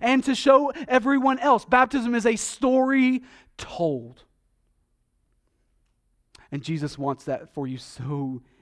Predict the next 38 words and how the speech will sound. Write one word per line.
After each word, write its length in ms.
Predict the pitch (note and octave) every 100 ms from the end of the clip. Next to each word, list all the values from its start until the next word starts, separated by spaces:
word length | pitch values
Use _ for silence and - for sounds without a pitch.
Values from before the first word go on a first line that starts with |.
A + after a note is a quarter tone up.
| -
deeply 380 | B2+ C3+ B2+ A#2+
that 160 | A#2 A2+
he 60 |
just 200 | A#2 A2
goes 160 | A#2 A2+
ahead 200 | A#2+ A2+
and 120 | -
commands 520 | - A2 A2 A2+ -
it 80 | G2
of 60 | B2
his 120 | -
followers. 480 | - - B2 - _ _ _ _ _ _ _ _ _ _ _ _ _ _ _ _ _ -
Baptize 420 | D3 B2 - A2+
them. 120 | - _ _ _ _ _ _ _ _ _ _ _
They, 240 | D#3+ C3 C#3
they 160 | C#3+ C#3+
need 180 | C#3
that 180 | B2 A#2
picture. 300 | C#3 - A2+ - A#2+
Baptize 440 | C#3 G#2+ - - -
them. 100 | _ _ _ _ _ _ _ _ _ _ _ _ _ _ _ _ _ _ _ _ _ _ _ _ _ _ _ _ _ _
He's 140 | A#2 -
good 240 | D#3+ B2+
to 160 | - F#2+
us 140 | -
that 200 | - G#2
way. 160 | G#2+ - _ _ _ _ _ _ _ _ _ _ _ _ _ _ _ _ _ _ _ _
So 100 | -
what, 180 | C#4 -
what 120 | A3
do 40 | C4+
we 80 |
do 120 | F3+ D3+
with 100 | A2
this 100 | -
stuff, 220 | G#2+ -
right? 240 | D3+ F3+
Like, 140 | C#3